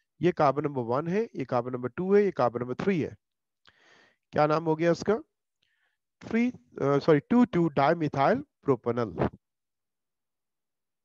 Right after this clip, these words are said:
Yes, two two dimethyl propanol। अब एक और structure है,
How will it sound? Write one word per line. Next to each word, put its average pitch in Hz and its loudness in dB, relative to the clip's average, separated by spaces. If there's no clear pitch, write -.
Yes, - -18
two 196 2
two 196 -2
dimethyl 147 0
propanol। 98 -10
अब 156 0
एक 165 2
और 185 6
structure 175 2
है, 175 0